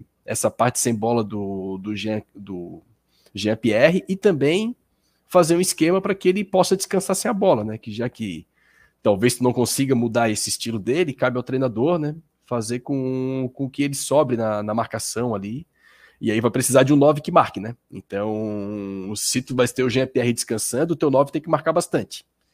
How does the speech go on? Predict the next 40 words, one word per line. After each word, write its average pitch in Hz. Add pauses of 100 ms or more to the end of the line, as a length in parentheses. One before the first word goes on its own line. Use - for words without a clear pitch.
(440)
Então, 104
tem 143
que 139
ver 143
como 143
o 147
Barroca 143
vai, 139
vai 135
fazer 131
isso. - (340)
Mas 208
a 202
minha 208
expectativa, 190
assim, 180
é, 139
sinceramente, 147
se -
o 143
Avaí 143
brigar 147
pra 156
não, 139
se -
o 131
Avaí 147
ficar 165
vivo 156
no 147
campeonato 147
até 139
o 143
fim, 147
eu 147
já 143
me 143
dou 139
por 135
satisfeito. -